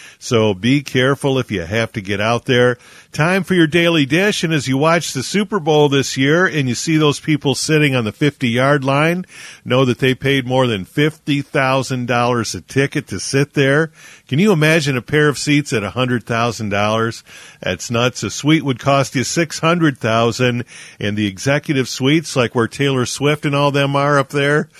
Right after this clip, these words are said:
two point six million dollars just for the suite. Then you pay for all the food and drinks on top of that. Travis Kelce is planning something special for Taylor Swift for Valentine's Day.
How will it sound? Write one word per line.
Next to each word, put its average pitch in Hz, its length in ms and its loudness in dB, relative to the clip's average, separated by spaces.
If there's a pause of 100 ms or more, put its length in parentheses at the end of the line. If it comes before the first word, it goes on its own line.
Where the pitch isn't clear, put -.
(260)
two 180 300 2
point 156 420 0
six 156 460 -4
million 139 540 -2
dollars 131 480 -2
just 143 240 -2
for 151 120 -4
the 117 120 0
suite. 170 520 0 (320)
Then 113 180 -4
you 113 80 -2
pay 123 240 0
for 120 180 0
all 120 140 2
the 95 100 -10
food 127 300 0
and 95 120 -8
drinks 117 360 -2
on 98 160 -2
top 107 320 -2
of 90 100 -6
that. 101 360 -2 (300)
Travis 185 340 0
Kelce 208 420 0
is 202 160 0
planning 165 400 2
something 185 420 2
special 190 600 2
for 156 160 0
Taylor 143 400 0
Swift 180 360 0
for 147 120 0
Valentine's 143 840 0
Day. 131 380 2